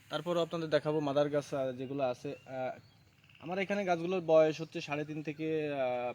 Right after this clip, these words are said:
পাঁচ বছর হচ্ছে, আহ, সাড়ে তিন আর দুই, পাঁচ, প্রায় পাঁচ বছরের মতো গাছের বয়স।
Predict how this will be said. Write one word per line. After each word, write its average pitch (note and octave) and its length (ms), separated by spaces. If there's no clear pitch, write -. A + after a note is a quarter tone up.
পাঁচ D3 260
বছর D3 300
হচ্ছে, B2 280
আহ, B2 420
সাড়ে B2+ 240
তিন E3 160
আর C#3 80
দুই, A#2 200
পাঁচ, E3 160
প্রায় F#3 160
পাঁচ E3+ 200
বছরের F#3 300
মতো F#3 180
গাছের C#3+ 220
বয়স। C3 340